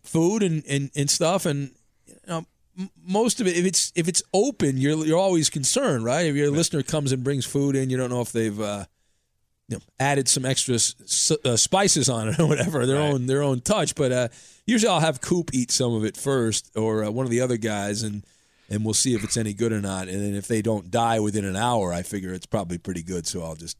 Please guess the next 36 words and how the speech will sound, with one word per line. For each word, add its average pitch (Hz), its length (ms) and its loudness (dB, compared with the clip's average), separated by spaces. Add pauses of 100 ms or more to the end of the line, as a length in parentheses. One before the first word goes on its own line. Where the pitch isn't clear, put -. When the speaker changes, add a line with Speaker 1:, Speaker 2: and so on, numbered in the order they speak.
Speaker 1:
I'll 80 100 -10
have 87 240 -6
some. - 220 -14
Speaker 2:
Here's 240 300 -4
the 123 120 -4
thing, 120 300 0
though. 98 160 0
This 117 200 -2
is 127 80 -4
a 120 60 -2
tricky 110 320 -2
spot 104 460 -2 (100)
because 113 760 -2
this 113 320 -4
teenager 170 520 -2
wasn't 127 280 -2
the 117 160 -2
only 110 220 0
one. 101 260 0
He, 160 320 -6
along 123 380 0
with 95 100 -6
seven 131 380 -2 (100)
other 117 320 0
students, 110 580 -2
were 101 120 -2
actually 104 300 -2
accused 104 460 -4
of 98 100 -6
the 101 100 -2
assault 98 520 -4 (480)
and 107 200 -4
for 107 100 -8
the 95 100 -4
crimes. 90 800 -4
So 110 480 0